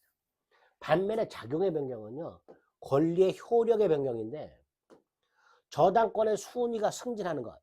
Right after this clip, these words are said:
나중에 저당권 가서 봅니다. 지금 이해 안 하셔도 돼요. 일 번 저당권이 있고 이 번 저당권이 있는 상태에서 일 번 저당권이 사라지면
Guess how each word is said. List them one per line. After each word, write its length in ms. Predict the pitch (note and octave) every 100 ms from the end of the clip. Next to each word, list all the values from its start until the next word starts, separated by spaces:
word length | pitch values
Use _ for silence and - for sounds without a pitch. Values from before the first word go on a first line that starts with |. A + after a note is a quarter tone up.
| -
나중에 400 | B2+ C#3 C#3+ B2
저당권 640 | A#2+ C3 E3 D#3 E3+ D#3+
가서 220 | E3 E3
봅니다. 520 | C#3+ G2 F2+ - C#3+ F3 _ _ _ _ _ _ _ _ _ _ -
지금 240 | D#3+ D3+
이해 180 | C3+ D#3+
안 140 | C3+
하셔도 300 | D3 D3+ C#3
돼요. 320 | A#2+ A#2+ F3+ _ _ _ _ _ _ _ _
일 380 | D#3+ G3 G#3 G#3
번 220 | F3 G#3 F3+
저당권이 540 | E3 D#3+ C#3 E3 C3+
있고 480 | - D#3 G#2+ - - _ _ _ _ _
이 480 | A#2 D3+ F#3 G3+ G3+
번 220 | G3+ G#3
저당권이 460 | D#3 D#3 D#3 E3 D#3+
있는 180 | D3+ D#3
상태에서 640 | D3 C#3 C3+ A2 C#3 - _ _ _ _ _ _ _ _
일 540 | D#3+ F#3+ A3+ A#3 A#3+ F#3+
번 240 | A3 G#3
저당권이 560 | G3 F#3+ F#3 - F#3 F3
사라지면 640 | - G#3 E3 C#3+ E3 G#2+